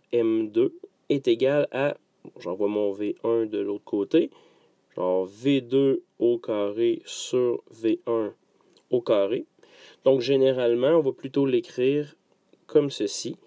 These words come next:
Donc, racine carrée de la masse un sur la masse deux est égale à la vitesse deux sur la vitesse un. Bon, euh, qu'on l'écrive d'une manière ou d'une autre, tu sais, ça revient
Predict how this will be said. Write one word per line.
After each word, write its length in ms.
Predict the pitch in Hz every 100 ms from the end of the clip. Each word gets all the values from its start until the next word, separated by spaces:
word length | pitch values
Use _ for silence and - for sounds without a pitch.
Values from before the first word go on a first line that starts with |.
| _ _
Donc, 320 | 156 156 143 -
racine 640 | - 139 151 147 - 180 175
carrée 400 | 147 127 131 147
de 120 | 123
la 180 | 113 110
masse 360 | 104 - - -
un 320 | 123 127 113 _ _ _ _ _ _
sur 260 | - 110
la 120 | 107 95
masse 320 | 90 87 -
deux 260 | 123 147 - _ -
est 160 | 120
égale 400 | 107 110 127 139 -
à 200 | 120 123 -
la 180 | - 101
vitesse 560 | 95 120 - 113 101 -
deux 280 | 113 123 131 _ _ _
sur 400 | - - 147 143
la 100 | 117
vitesse 460 | 113 - 110 - -
un. 100 | - _ _ - - - - - _ -
Bon, 80 | - -
euh, 400 | 90 73 58 50 50 50 - - - - -
qu'on 120 | 113
l'écrive 340 | 104 - 139
d'une 120 | 123
manière 420 | 113 107 123 139 123
ou 120 | 117
d'une 160 | 110
autre, 320 | 113 160 151 110
tu 80 | -
sais, 40 |
ça 160 | 147 107
revient 320 | 104 104 135